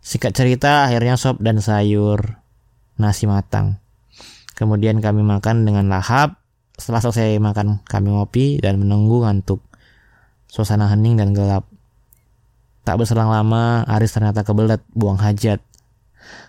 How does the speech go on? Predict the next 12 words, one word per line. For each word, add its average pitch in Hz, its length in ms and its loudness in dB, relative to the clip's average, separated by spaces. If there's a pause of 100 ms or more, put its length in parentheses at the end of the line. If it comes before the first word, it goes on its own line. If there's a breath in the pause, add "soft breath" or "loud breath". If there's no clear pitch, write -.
(140 loud breath)
Duh, 117 160 2 (480 loud breath)
berabe. 92 560 -2 (480 soft breath)
Meskipun 110 640 0
manusiawi, 113 720 2
tapi 110 240 0
gua 113 240 0
rasa 110 160 0
tidak 110 240 0
di 107 80 0
situasi 107 480 -2
yang 104 80 -2
tepat. 101 320 -2